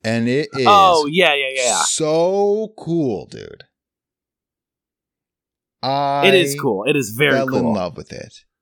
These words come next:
Speaker 1: It is a pass from Brian, 'cause there, Brian's car's about to get blown up. There's a heat-seeking missile going towards it. And Roman and them do a perfect, like, three sixty turn,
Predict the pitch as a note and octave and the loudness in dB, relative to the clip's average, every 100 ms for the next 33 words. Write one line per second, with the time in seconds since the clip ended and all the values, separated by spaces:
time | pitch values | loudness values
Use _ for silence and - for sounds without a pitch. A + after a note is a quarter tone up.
0 | _ _ _ - A2+ G#2+ G2+ F2 A#2 B2 | _ _ _ -6 -4 -2 -4 -4 -4 -4
1 | B2 F#2+ E2+ - G2 G2+ A#2 C3 D3 D3 | -4 -6 -6 -8 -6 -4 -2 -2 -4 -6
2 | B2 G#2 - _ - B2+ - A2 D3 D#3+ | -8 -8 -14 _ -6 -6 -6 -6 -6 -4
3 | C3+ A2 G2 F#2 F2+ F2 C#2+ B1 - G#2 | -4 -4 -4 -6 -8 -10 -12 -14 -10 -6
4 | G2 G#2 - - E2+ D#2+ - - G#1+ G1+ | -4 -6 -8 -12 -12 -12 -12 -14 -18 -18
5 | - - - _ _ _ _ _ _ _ | -20 -20 -20 _ _ _ _ _ _ _
6 | _ _ _ _ _ A#2 A#2 A2+ A2 G#2 | _ _ _ _ _ -4 -2 -2 -2 -4
7 | - G#2 B2 C3+ C3 A2 G2+ - G#2+ G2+ | -6 -6 -2 -2 -2 -4 -6 -6 -4 -4
8 | F#2+ F2 F2 G2+ _ _ _ - A#2 G#2 | -4 -8 -10 -16 _ _ _ -6 -2 -2
9 | - - C#3+ D3+ - B2+ G#2 G2+ F2+ E2+ | -4 -6 -4 -4 -4 -8 -6 -4 -4 -6
10 | - - _ _ _ _ _ - - D3+ | -12 -20 _ _ _ _ _ -12 -6 -2
11 | F3 G3 F#3+ - F3+ - E3+ - C#3 A#2+ | -2 -2 -6 -6 -6 -6 -12 -6 -4 -2
12 | G#2+ G2 F#2+ | -2 -4 -8